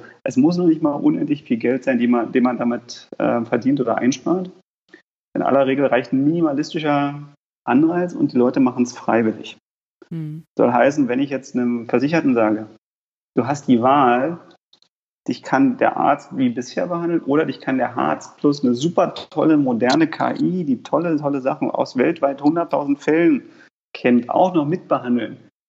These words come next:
Speaker 1: Dafür musst du nur hier das Kreuz setzen.“ Dann wird es jeder sofort machen und sagen, „Ja, na klar, ich fühle mich ja besser behandelt.“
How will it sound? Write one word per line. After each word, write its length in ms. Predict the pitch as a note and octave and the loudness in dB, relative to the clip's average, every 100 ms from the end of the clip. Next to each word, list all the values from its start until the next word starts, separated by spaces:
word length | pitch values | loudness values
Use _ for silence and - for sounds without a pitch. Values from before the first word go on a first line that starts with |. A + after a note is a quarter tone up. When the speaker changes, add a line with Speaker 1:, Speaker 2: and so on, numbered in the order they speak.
| _ _ _ _ | _ _ _ _
Speaker 1:
Dafür 240 | - C3+ E3 | -2 0 2
musst 220 | D#3+ D#3+ | 0 0
du 40 | |
nur 100 | D3+ | 2
hier 120 | D3 | 4
das 320 | E3 C#3+ - - | 2 -2 -10 -12
Kreuz 380 | - F3+ - | -2 -2 0
setzen.“ 400 | G#2+ G#2+ - G2 - _ _ _ _ _ _ _ | -4 -4 -6 -8 -10 _ _ _ _ _ _ _
Dann 180 | B2+ A#2 | -4 0
wird 160 | C3+ B2+ - | -2 -4 -2
es 160 | D3 C#3 | -2 2
jeder 300 | B2 C3 C#3+ | 2 4 2
sofort 340 | C3 - C3 | 0 0 0
machen 180 | B2+ - | 0 -2
und 100 | C3+ | -2
sagen, 180 | C3 A2+ | -2 -2
„Ja, 80 | A2 | 0
na 100 | B2+ | 0
klar, 240 | - - | 0 -4
ich 120 | - | -4
fühle 100 | - | -2
mich 100 | A#2 | -2
ja 80 | A#2+ | 0
besser 200 | G#2+ - | -2 -2
behandelt.“ 360 | A2+ C#3 C#3+ | -4 -4 -6